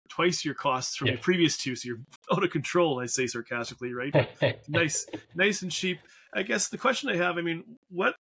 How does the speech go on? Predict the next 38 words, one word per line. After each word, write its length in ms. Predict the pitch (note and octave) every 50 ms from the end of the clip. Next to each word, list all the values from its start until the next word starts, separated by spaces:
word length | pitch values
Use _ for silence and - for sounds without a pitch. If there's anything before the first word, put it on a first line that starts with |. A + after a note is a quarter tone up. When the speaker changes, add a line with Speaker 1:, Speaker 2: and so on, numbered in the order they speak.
| _ _ _ _ -
Speaker 1:
you 100 | F#3 F3
know, 100 | E3+ E3
can 160 | - - G3+
you 80 | B3
give 180 | A#3 G#3 G3+ F#3+
us 120 | G#3 F#3+
the 120 | - E3+ D#3+
industry 380 | D#3+ E3+ D#3 - - E3 F3
average, 400 | C#3 C3 C#3 D#3 F3 F3+ D#3+ D3
or 100 | D3+ D3
what, 180 | C#3 C#3 C#3+ -
what's, 360 | - D3 D3+ D#3 F3 G3+ G3+ A3+
what's 160 | B3 A3 -
an 140 | C#4 A#3+ G#3+
industry 400 | F#3 E3 E3+ - - E3 - C3+
average 380 | B2+ C3 C#3 C#3 C#3 A#2+ -
for 480 | - - C3+ B2+ B2+ B2+ B2+ B2 B2 B2
a, 60 | C3
you 60 | B2+
know, 120 | B2 A#2+ B2
a 80 | A#2+ - -
product 340 | - C3+ B2+ B2+ B2+ B2 -
of 100 | A2+ A2+
your 140 | A#2+ A#2
style 360 | A2+ - - - A#2 A#2+ A#2 A#2
or 100 | A2+ A2+
your 140 | A2+ A2+
type 240 | G#2+ - - A#2+ A2+ - -
that, 80 | A2 - _ _
that 140 | - G#2+ - _ -
you, 200 | A#2 A#2 A#2+ A#2
we 100 | B2+ A#2
can 140 | - - A2+
use 180 | A2 A2+ A2 A2
as 100 | A2 G2+
a 40 | G#2+ -
bellwether? 380 | A2 A2+ A2+ G#2+ G2+ G#2 G#2 G2 _ _ _ _ _ _ _ _ _ _ _ _ _ _ _ _ _ _ -
Speaker 2:
Yeah. 200 | A#2 C3 D#3+ E3+